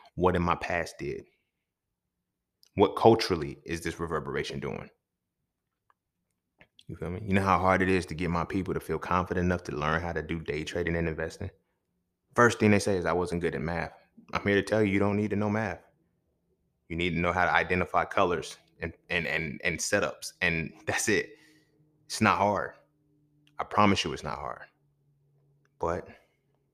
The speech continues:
they created a reverberation that the easy shit that they do, we gotta stay, "Oh, we can't," like, yo, twice as hard to get half as much when I realized this shit ain't even half as hard. Imagine that.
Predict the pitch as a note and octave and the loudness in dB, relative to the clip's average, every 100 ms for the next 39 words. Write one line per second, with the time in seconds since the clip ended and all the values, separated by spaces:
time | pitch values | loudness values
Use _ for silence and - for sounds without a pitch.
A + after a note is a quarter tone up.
0 | _ _ _ _ _ E2+ E2 E2+ E2+ D#2+ | _ _ _ _ _ -8 -6 -2 -2 0
1 | D#2+ E2 E2 D#2+ E2 F2 C#2+ A#1+ - - | -4 0 -2 0 0 0 -2 -6 -8 0
2 | G2 F#2+ F#2+ - F#2+ D#2+ F2+ F2+ F#2 A2+ | 2 2 0 0 -2 -2 -2 0 0 -2
3 | - _ _ _ _ _ _ _ _ - | -8 _ _ _ _ _ _ _ _ -8
4 | E2 D#2 C2+ - C2 E2 D#2+ D#2+ F2+ - | -6 -4 -6 -10 -10 -10 -10 -12 -12 -12
5 | - C#2+ - - - - _ _ - - | -12 -14 -14 -16 -18 -20 _ _ -20 -10
6 | - F2 E2 - F#2 E2+ D2+ F2 G2+ F#2+ | -8 -8 -12 -6 -4 -2 -6 -8 -6 -4
7 | F#2 G#2+ A2 F2 F2+ F#2+ F#2 F2 - F2 | 0 0 0 -4 -2 0 -2 -2 -2 0
8 | F2 F2 F2 - F#2+ F#2 - A1 - - | 0 2 0 0 -2 0 0 0 -2 -10
9 | _ _ _ _ _ _ _ _ _ _ | _ _ _ _ _ _ _ _ _ _
10 | _ _ _ _ _ _ _ _ _ _ | _ _ _ _ _ _ _ _ _ _
11 | _ _ F2+ F2 F#2+ F#2 A#1 A1 | _ _ -8 -4 -2 -4 -6 -8